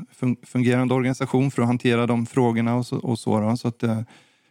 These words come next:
ehm, det var ju en väldigt, eh, för mig själv personligen omtumlande, eh, några veckor där, eh, som man skulle jobba. Men det var, jag menar, i jämförelse med, med pandemin här så är det ju, var det ju ingenting. Och, men däremot så,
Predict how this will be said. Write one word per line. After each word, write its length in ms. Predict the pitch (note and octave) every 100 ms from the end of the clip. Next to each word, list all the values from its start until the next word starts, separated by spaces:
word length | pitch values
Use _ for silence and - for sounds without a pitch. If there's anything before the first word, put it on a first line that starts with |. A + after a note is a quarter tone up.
| _ -
ehm, 560 | A2+ G#2 G#2 G#2 G#2
det 80 | G2+
var 120 | A#2
ju 80 | B2
en 80 | C3
väldigt, 480 | B2 A2+ G#2 G2+ -
eh, 220 | G2+ G2
för 140 | -
mig 380 | G2+ G#2 G#2+ G#2+
själv 220 | - B2+
personligen 480 | - G#2+ C#3+ A2+ F#2+
omtumlande, 640 | F#2 F2 G2+ G2+ G2 F#2+ F#2+ F#2+
eh, 680 | F#2 F#2 - - G1+ G1+ - - G1+ - -
några 380 | - A2+ G#2 G2
veckor 340 | F#2+ - -
där, 300 | F#2 F2+ G2 B2 -
eh, 160 | F2+
som 140 | E2 F#2+
man 80 |
skulle 220 | F2+ G2+ G2+
jobba. 260 | F#2+ F#2+
Men 180 | G2 G2
det 60 | G2+
var, 200 | G#2 G2+ - - _
jag 120 | - G2
menar, 160 | G2
i 40 | G2
jämförelse 500 | G2 - G2+ F#2 G2+
med, 280 | G2 F#2+
med 320 | F#2 G2 G2 -
pandemin 440 | F#2+ G2 B2+ A2+
här 100 | F#2+
så 120 | -
är 40 | F#2
det 60 | F#2+
ju, 220 | G2 F#2+
var 180 | F#2+ F#2+
det 60 |
ju 140 | G2 G2
ingenting. 720 | F#2+ F2+ - B2 - D#2+ G#2+
Och, 380 | - G#2 - G2
men 140 | G2 G2+
däremot 440 | G#2+ C3 D3+ B2
så, 200 | A#2